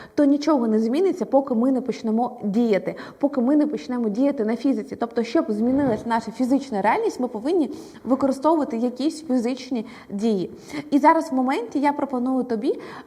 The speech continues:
виписати прямо п'ять-десять дій, котрі ти обіцяв або обіцяла собі зробити і досі не зробила до сьогоднішнього дня. Сьогодні субота. В понеділок у нас стартує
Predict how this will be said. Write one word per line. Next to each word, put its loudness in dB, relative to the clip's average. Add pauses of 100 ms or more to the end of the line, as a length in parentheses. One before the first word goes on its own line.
виписати 2 (300)
прямо 2 (360)
п'ять-десять 0
дій, -4 (260)
котрі 2
ти 0
обіцяв 0
або -2
обіцяла -2
собі -4
зробити -2 (320)
і 4
досі 2
не 2
зробила -2
до -2
сьогоднішнього -2
дня. -2
Сьогодні 0
субота. -2 (280)
В 4
понеділок 0
у -2
нас -2
стартує 0